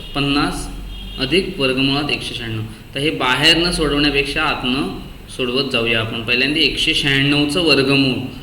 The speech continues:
एकशे शहाण्णवचं वर्गमूळ, एकशे शहाण्णव हे पन्नास आहे तसं एकशे शहाण्णवचं वर्गमूळ चौदा.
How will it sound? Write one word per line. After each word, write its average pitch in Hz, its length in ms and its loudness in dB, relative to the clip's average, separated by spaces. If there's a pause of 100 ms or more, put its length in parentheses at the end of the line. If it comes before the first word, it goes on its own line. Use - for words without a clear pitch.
(360)
एकशे 165 300 2
शहाण्णवचं 160 680 4
वर्गमूळ, 160 600 2 (1300)
एकशे 127 260 -8
शहाण्णव 131 440 -2
हे 147 80 0
पन्नास 139 420 -2
आहे 147 140 4
तसं 143 280 -4
एकशे 131 260 0
शहाण्णवचं 147 540 0
वर्गमूळ 139 440 0 (960)
चौदा. 127 760 2